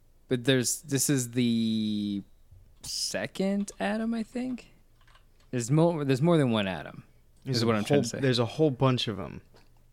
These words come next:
Speaker 1: Yeah. Uh, so I'm trying to remember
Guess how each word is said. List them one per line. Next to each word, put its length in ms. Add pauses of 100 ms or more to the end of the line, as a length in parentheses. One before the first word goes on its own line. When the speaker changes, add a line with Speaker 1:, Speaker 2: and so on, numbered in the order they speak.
Speaker 1:
Yeah. 200 (1500)
Uh, 380
so 840
I'm 100
trying 300
to 60
remember 840